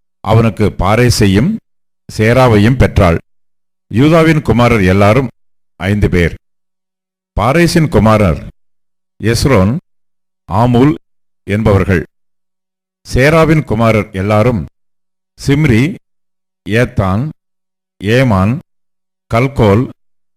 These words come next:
தாரா என்னும் ஐந்து பேர். சாபத்தீடான விஷயத்திலே துரோகம் பண்ணி இஸ்ரவேலை கலங்க பண்ணின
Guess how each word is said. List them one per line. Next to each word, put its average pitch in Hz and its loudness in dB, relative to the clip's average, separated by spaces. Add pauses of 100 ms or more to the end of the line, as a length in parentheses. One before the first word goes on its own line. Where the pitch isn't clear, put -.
(220)
தாரா 123 0
என்னும் 107 0
ஐந்து 101 -2
பேர். 90 -2 (1080)
சாபத்தீடான 123 0
விஷயத்திலே 104 0 (460)
துரோகம் 135 0
பண்ணி 101 0 (760)
இஸ்ரவேலை 143 0
கலங்க 135 -4
பண்ணின 107 -2